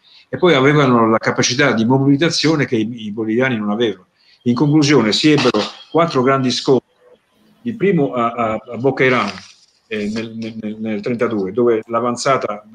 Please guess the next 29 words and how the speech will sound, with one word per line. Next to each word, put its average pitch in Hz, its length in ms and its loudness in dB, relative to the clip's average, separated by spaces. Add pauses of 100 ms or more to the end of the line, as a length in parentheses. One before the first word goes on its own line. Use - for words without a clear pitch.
(100)
boliviana 117 760 -2
venne 113 300 -8
riportata 110 400 -6
indietro 117 520 -2 (500)
con 92 160 -20
sconfitta 117 480 -2
da 104 120 2
parte 110 260 -2
dei 104 100 2
paraguayani. 101 640 0 (460)
Poi 175 240 4
fu, 151 200 0
ci 143 140 -2
furono 110 420 2
nel, 110 100 -2
nel, 110 220 -4
nel, 113 140 -6 (140)
sempre 113 320 -6
nel 107 80 -2
trentadue 120 520 0
il, 117 240 -8
il, 110 80 -10
la, 107 460 -10
la 110 80 -16
battaglia 117 360 -2
del 110 140 -4
Forte 131 400 0
Ar-, 113 300 2
Arce 131 600 0